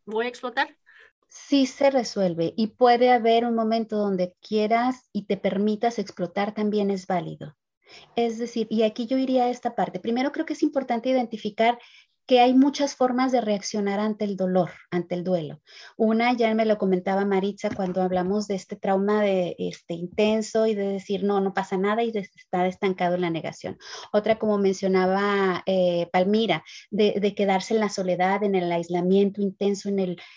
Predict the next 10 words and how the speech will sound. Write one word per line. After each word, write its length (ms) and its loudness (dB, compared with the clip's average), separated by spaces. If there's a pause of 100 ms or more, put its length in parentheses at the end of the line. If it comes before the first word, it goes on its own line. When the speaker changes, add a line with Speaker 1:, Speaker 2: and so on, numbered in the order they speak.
(120)
Speaker 2:
en 260 -2
el 220 0
mood 320 4 (200)
total, 480 -2 (380)
este, 640 0
aunque 420 4
estés 380 2
rodeado 380 4
de 80 4
gente, 560 -2